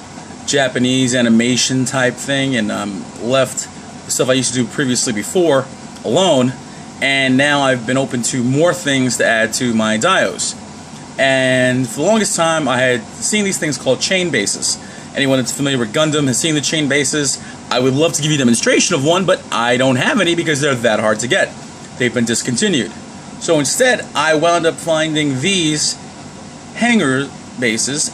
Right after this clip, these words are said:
made by the Wave Corporation. Now, these are pretty much just like the old chain bases,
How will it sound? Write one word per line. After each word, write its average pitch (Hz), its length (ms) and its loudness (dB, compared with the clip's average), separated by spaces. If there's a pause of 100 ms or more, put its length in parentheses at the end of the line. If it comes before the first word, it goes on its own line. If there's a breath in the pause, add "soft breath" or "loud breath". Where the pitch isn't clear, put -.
(100)
made 127 240 0
by 131 120 2
the 151 40 0
Wave 180 200 0
Corporation. 117 560 0
Now, 135 240 2
these 170 320 -2
are 151 180 0
pretty 190 260 0
much 180 340 0 (640)
just 123 300 0
like 180 220 2
the 180 80 2
old 185 180 2
chain 202 300 0
bases, 131 500 -2